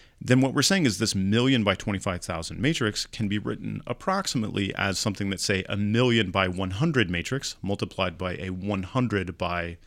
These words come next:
twenty-five thousand matrix. And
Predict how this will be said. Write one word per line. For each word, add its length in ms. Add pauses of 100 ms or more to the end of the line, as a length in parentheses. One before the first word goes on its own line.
(300)
twenty-five 480
thousand 560
matrix. 480 (720)
And 220